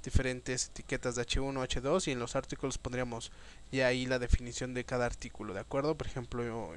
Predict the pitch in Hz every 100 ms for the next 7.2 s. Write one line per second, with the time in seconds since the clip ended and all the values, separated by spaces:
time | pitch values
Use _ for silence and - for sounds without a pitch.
0 | - 123 127 123 120 - 160 156 151 131
1 | 107 107 101 - 104 113 - 135 131 120
2 | 151 135 120 117 113 110 - 107 110 117
3 | 135 139 180 - - - - 147 175 170
4 | 170 170 156 156 170 170 180 165 135 131
5 | 139 - 131 123 143 147 160 - 170 180
6 | 170 - 165 190 - 127 - 131 143 147
7 | 156